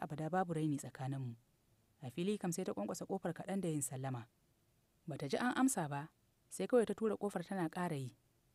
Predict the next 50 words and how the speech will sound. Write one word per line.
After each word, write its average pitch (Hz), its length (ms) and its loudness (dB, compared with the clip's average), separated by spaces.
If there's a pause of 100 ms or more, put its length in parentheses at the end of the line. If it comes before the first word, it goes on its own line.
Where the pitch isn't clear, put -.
(360)
Duk 190 120 4
abin 220 200 4
da 190 60 0
take 208 240 -2
yana 208 200 0
kwance - 260 -4
yana 190 220 0
jin 147 180 0
ta. 131 200 -12 (400)
Sai 190 200 0
dai 208 200 6
ya 214 100 4
yi 208 160 2
lif, 226 160 4 (300)
fuska - 260 2
a 139 100 -2
tamke. 165 420 -2 (720)
Dan 165 160 2
kawai 208 200 4
ya 185 100 4
san 196 160 -2
tunda 214 220 0
har 190 120 -2
jiya 190 180 2
ya 185 80 2
yi - 20 -4
abin 165 220 0
kunya, 165 340 0 (260)
to 131 100 -8
ta 180 160 2
gama 202 160 0
samun 175 320 -2
hanyar 156 300 0
raina 135 260 -2
shi. 123 200 -10 (840)
Rauda 240 240 6
kuwa 190 140 -2
har 208 100 2
zuciya 208 340 0
ba 190 80 0
ta 156 100 -4
kawo 190 280 2
lamboyi 196 400 0
mata 196 240 -2
ba. 131 180 -4 (600)
Ta 165 180 4
ajiye 202 220 4
kwandon 180 300 2
ta 185 100 -4
fita, 147 340 -4